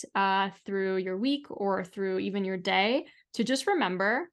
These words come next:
what, like, really matters, what your real priorities are, what you really want, and to,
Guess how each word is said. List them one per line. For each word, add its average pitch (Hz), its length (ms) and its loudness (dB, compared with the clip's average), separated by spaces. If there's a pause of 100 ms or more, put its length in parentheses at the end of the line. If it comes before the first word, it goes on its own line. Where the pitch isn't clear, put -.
(200)
what, 214 240 0
like, 202 180 0
really 208 220 0
matters, 190 400 0
what 202 100 -8
your 190 140 -4
real 190 160 0
priorities 190 560 0
are, 196 180 2
what 190 140 -2
you 196 140 -2
really 202 240 0
want, 180 480 0
and 185 400 -4
to, 196 260 -4